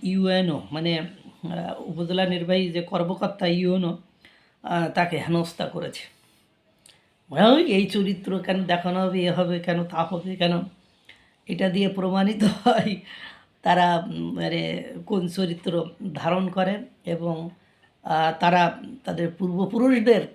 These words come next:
মানে, অ-, অপমান, এটা অপমান না, সম্মান তারা আর দেখে, আহ, পারছে না যে এত খারাপ ছিল নাকি আমাদের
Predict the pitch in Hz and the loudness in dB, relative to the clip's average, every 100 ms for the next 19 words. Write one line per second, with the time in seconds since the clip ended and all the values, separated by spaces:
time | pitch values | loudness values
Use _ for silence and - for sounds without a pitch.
0 | - 165 165 165 170 156 - - 160 - | -8 -6 -4 -2 -2 -4 -10 -16 -18 -18
1 | - - 170 170 190 208 220 180 156 180 | -18 -8 -4 2 6 8 8 4 -2 -4
2 | 180 202 220 220 254 240 196 170 196 202 | 0 0 2 2 2 2 -2 0 4 6
3 | 220 220 175 185 180 175 143 165 170 165 | 6 6 4 0 2 2 0 0 0 0
4 | - _ - _ _ - 151 - 165 170 | -6 _ -20 _ _ -8 -6 0 0 0
5 | 170 175 160 170 175 175 170 160 170 - | -2 -4 -2 0 0 0 -6 -6 -10 -4
6 | 175 190 190 - 185 143 139 - 165 165 | 2 2 2 -4 -4 -4 -10 -12 -8 -4
7 | 165 156 | -4 -2